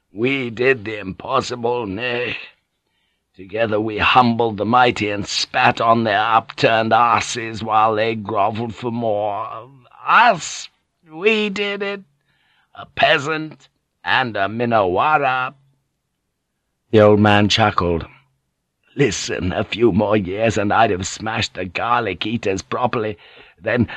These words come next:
with Korean legions and our own Japanese legions, a sharp thrust up to Peking and me on the dragon throne of China.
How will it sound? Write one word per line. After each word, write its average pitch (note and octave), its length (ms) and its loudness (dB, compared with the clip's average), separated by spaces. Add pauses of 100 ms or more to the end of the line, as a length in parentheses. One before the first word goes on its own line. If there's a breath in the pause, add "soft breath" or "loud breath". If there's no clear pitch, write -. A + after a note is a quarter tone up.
with G2 220 -2
Korean A2+ 580 4
legions A2 460 0
and F#2 160 0
our G2+ 160 4
own G#2+ 280 2
Japanese C3 640 -2
legions, B2+ 500 -2
a G#2 120 -6
sharp C3 600 0
thrust B2+ 400 2
up B2+ 180 2
to A#2+ 100 -2
Peking C3+ 580 2
and A#2 140 2
me C3+ 200 4
on D3 180 6
the B2+ 100 4
dragon C3 540 2
throne C#3+ 320 2
of A#2 160 -2
China. D#3 520 0